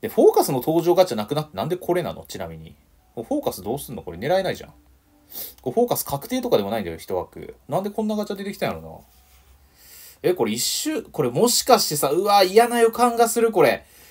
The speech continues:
僕ダブルリトライ回避したと思ったけど、これダブルリトライあるんじゃないかな。<laughs> これ。え、これ怖くない？これなんか二十三とか四とか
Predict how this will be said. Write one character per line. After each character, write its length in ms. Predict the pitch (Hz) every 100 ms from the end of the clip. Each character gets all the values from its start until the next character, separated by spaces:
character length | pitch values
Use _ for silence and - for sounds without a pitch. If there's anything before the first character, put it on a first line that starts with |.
| _ -
僕 220 | 135 123
ダ 160 | 135 180
ブ 80 |
ル 100 | 247
リ 80 | 254
ト 60 | 240
ラ 80 | 175
イ 60 |
回 200 | - 240
避 60 | 196
し 80 | 175
た 100 | 175
と 80 |
思 80 | 147
っ 40 | 147
た 100 | 120
け 60 |
ど、 60 | 107
こ 100 | 110
れ 60 |
ダ 140 | 113 135
ブ 60 |
ル 100 | 214
リ 80 | 254
ト 80 | 240
ラ 60 | -
イ 20 |
あ 100 | 104
る 120 | 175
ん 20 |
じ 100 | 240
ゃ 40 | 247
な 100 | 220
い 80 |
か 80 | -
な。 480 | 101 92 90 85 82 _ _ _ _ _ _ _ _ _ _ _ _ _ -
<laughs> 1400 | - - - - 254 - - 392 - 392 392 - -
こ 120 | 151 147
れ。 280 | 123 101 _ - - - - - -
え、 160 | 214
こ 120 | 214
れ 60 | 151 -
怖 500 | - - - 147 247
く 160 | - 294
な 160 | 294 294
い？ 80 |
こ 140 | 294 151
れ 60 |
な 120 | 131 156
ん 40 |
か 100 | 131
二 340 | 131 147 240 285
十 500 | 277 269 208 131 131
三 420 | - - 190 247
と 80 | 226
か 100 | 127
四 160 | 185
と 80 | 185
か 120 | -